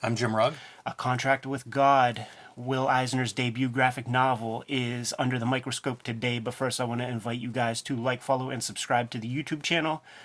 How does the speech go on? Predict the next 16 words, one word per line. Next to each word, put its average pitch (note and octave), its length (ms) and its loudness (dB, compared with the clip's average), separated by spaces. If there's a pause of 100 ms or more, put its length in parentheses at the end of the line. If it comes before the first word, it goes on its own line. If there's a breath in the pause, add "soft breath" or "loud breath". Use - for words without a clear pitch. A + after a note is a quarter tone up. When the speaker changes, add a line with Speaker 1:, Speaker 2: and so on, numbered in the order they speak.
(140 loud breath)
Speaker 2:
Please B2 180 -4
hit A#2+ 120 -4
that G#2+ 200 0
bell C3 220 2
icon C3+ 340 2
so B2 140 -4
that A#2+ 60 -2
we B2 100 -4
can B2+ 160 -8 (180)
notify B2 400 0
you B2+ 160 -2
when A#2 220 -2
new B2 120 0
videos B2 420 -4 (340 soft breath)
are B2 160 0
available. D3 800 -4